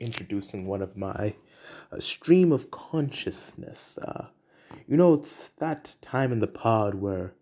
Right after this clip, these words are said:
I just go off on a bit of a tangent about a relatively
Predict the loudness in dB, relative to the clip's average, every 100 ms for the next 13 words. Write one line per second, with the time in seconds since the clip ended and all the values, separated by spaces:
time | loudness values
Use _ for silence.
0 | _ _ _ _ -8 -6 -6 -2 2 4
1 | 4 0 -4 -4 -4 0 0 0 -4 -6
2 | 2 6 6 2 -4 -8 -12 -18 -18 _
3 | _ _ _ _ _ -8 0 4 4 2
4 | -6 _ _ _ -4 2 4 6 4 4
5 | 0 4 4 4